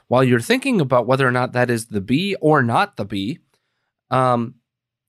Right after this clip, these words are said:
folks, I, I can't emphasize this enough. If you want to help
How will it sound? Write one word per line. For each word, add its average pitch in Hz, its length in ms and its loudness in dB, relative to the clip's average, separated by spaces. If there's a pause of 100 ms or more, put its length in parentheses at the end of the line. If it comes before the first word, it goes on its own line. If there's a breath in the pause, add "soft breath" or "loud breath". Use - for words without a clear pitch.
(140)
folks, - 520 -2 (760)
I, 127 180 -2
I 131 40 0
can't 180 300 0
emphasize 127 580 -2
this 101 240 -10
enough. 101 640 -8 (1000)
If 135 240 2
you 156 160 2
want 196 400 2 (580)
to 139 640 2 (580)
help - 480 0